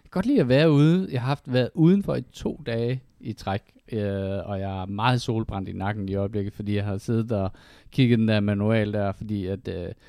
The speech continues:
der er nogen, der kan lave manualer i forhold til, hvordan man skal bygge ting, og her tænker jeg primært på Lego eller IKEA, og så er der alle de andre, hvor at, øh, man nærmest skal, øh, have sådan en eller anden stjernetyder til at se, hvad fanden det er,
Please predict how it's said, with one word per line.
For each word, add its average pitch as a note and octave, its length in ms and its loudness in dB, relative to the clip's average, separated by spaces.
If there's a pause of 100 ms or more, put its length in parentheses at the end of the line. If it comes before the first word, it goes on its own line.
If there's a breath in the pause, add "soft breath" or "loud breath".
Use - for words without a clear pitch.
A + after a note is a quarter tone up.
(720 soft breath)
der A#2+ 80 2
er A#2 80 2
nogen, C#3 300 6
der E3+ 60 4
kan C3+ 120 2
lave A#2 140 4
manualer A2 540 0
i G2 40 -4
forhold A2 260 0
til, G2+ 360 -2
hvordan G#2+ 440 -4
man G2 260 -2
skal G2 180 -6
bygge A#2+ 320 -4
ting, G2+ 300 -6
og G2+ 60 -6
her A2+ 140 -4
tænker A#2+ 300 -2
jeg G2+ 200 -2
primært C#3+ 340 -2
på G#2 120 -6
Lego A2+ 460 -2 (640 soft breath)
eller F#2 800 -2
IKEA, A2 500 -2 (200)
og G2+ 220 -2
så B2 120 -4
er A2 60 0
der A2 60 -2
alle B2+ 220 0
de A#2+ 120 -2
andre, G2 260 -6 (140)
hvor G#2 280 -4
at, G2+ 220 -6
øh, F#2 440 -10 (540)
man A#2 180 -4
nærmest A2 340 -4
skal, G2 360 -6
øh, F#2+ 500 -6
have A2 160 -2
sådan A2+ 160 -6
en G#2+ 60 -2
eller G2 140 -4
anden G2+ 220 -4
stjernetyder G#2 840 -2
til A2+ 140 -8
at G2+ 180 -6
se, G#2+ 160 -6
hvad G2 140 -8
fanden A2+ 280 -6
det - 100 -8
er, G2+ 500 -6